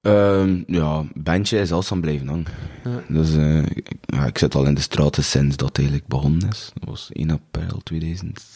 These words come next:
Speaker 1: zestien, vijftien, zestien. En toen was ik nog een klein manneke. Dus, eh,
Speaker 2: Hm.
Speaker 1: ik was ook vijftien jaar of zo. En dan, ja, band, bandje, ja, bandje is blijven hangen. En nog alstaan zijn er mensen die mij hier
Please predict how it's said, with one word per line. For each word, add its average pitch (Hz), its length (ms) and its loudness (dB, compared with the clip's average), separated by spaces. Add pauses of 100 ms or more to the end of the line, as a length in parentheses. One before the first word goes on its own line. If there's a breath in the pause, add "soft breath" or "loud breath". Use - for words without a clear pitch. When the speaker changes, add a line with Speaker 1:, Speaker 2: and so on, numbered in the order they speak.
(100)
Speaker 1:
zestien, 127 720 -6
vijftien, 139 440 -6
zestien. 139 380 -8 (880 loud breath)
En 87 920 4
toen 87 200 0
was 82 120 2
ik 82 100 -2
nog 87 140 2
een - 60 -12
klein 90 200 2
manneke. 117 360 2 (180)
Dus, 87 100 -6
eh, 92 160 -2
Speaker 2:
Hm. 92 280 -4
Speaker 1:
ik - 320 -10
was - 100 -6 (100)
ook - 160 -12 (420)
vijftien 69 440 -4
jaar 67 200 -2
of 92 100 -4
zo. - 120 -8 (760 loud breath)
En 78 140 2
dan, 80 280 4
ja, 67 180 0
band, 80 640 0
bandje, 73 440 0
ja, 80 380 -4
bandje 67 360 -6
is 71 100 -2
blijven 69 300 -2
hangen. 69 280 -4
En - 160 -2
nog 71 160 2
alstaan 82 480 4
zijn 80 240 4
er 76 60 0
mensen 78 680 4
die 73 120 2
mij 69 120 2
hier 73 220 2